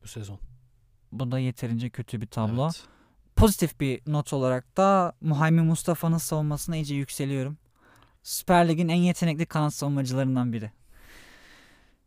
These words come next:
Speaker 2: Ee, Nick Kalatis'in kenarda olduğu dakikalarda Marko Guduric topu getirirken,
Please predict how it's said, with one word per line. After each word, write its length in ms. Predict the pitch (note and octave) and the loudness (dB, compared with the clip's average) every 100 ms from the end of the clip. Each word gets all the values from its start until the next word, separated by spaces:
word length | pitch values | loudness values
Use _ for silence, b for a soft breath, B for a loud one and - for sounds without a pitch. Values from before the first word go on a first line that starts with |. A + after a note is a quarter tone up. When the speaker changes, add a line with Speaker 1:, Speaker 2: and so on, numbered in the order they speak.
| - | -8
Speaker 2:
Ee, 260 | B2 B2 C#3 | -2 2 4
Nick 140 | D#3+ | 4
Kalatis'in 520 | - E3+ A3+ - G#3+ | 4 6 6 6 4
kenarda 440 | F3 D#3+ D#3 D#3+ F#3 | 4 4 4 4 4
olduğu 320 | G#3 E3+ D3 | 4 4 0
dakikalarda 880 | C#3+ - - C#3 C3+ C3+ D3+ G3+ G3 | -2 -4 -2 2 4 2 2 2 2
Marko 360 | D3 C#3+ - D3 | 2 2 0 0
Guduric 340 | D3+ E3 D3+ | 2 2 0
topu 200 | - C3+ | -4 -4
getirirken, 720 | B2+ C3+ - F3 G3+ D3+ F#3 | -2 -2 -2 -4 -2 -4 -4